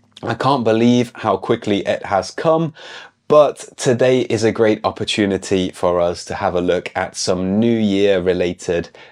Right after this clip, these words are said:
English phrases. And in today's episode, we're actually gonna look back on the previous year, twenty twenty-three. So I'm gonna look at all of the destinations that I visited in twenty twenty-three,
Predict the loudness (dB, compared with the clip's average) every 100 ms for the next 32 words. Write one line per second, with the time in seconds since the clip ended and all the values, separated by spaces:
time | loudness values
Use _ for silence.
0 | _ -6 -2 -2 -4 -2 -2 0 -2 -4
1 | -4 -4 -10 -14 -18 -20 -6 -2 0 0
2 | 0 0 -2 0 0 2 2 2 0 -2
3 | 2 2 2 2 2 2 0 -4 -4 -2
4 | 0 0 0 2 2 0 -6 _ -2 -2
5 | -2 -10 -16 -14 -6 -4 -4 -6 -2 0
6 | 0 -2 -2 -4 -2 -2 -2 -2 -4 -2
7 | -6 -4 -4 -4 -10 -6 -2 -2 -4 _
8 | -20 -20 -20 -10 0 0 2 2 2 2
9 | 2 0 -2 0 2 4 4 2 2 0
10 | -2 -2 -4 -2 -4 -2 -2 -2 -2 -2
11 | -2 -2 0 0 -2 -2 -2 -2 _ _
12 | _ -6 -4 -4 -4 -6 -6 -6 -6 -6
13 | -2 -2